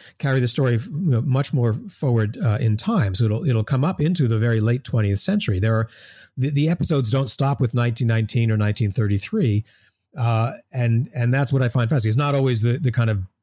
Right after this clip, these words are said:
um, barbarism or brutality of, of, of these kind of, uh, ridiculous, uh, proto-Nazi rallies,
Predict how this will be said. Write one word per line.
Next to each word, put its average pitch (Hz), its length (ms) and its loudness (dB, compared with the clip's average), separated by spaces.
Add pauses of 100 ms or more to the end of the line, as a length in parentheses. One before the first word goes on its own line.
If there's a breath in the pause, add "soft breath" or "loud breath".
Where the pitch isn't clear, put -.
(140)
um, 101 360 0 (340 soft breath)
barbarism 113 920 0
or 101 60 0
brutality 113 720 0
of, 104 140 -4
of, 110 340 -2
of 113 180 0
these 104 200 0
kind 101 160 0
of, 98 160 -4
uh, 120 220 0
ridiculous, 107 680 -2 (100)
uh, 110 120 0
proto-Nazi 104 680 -2
rallies, 120 440 0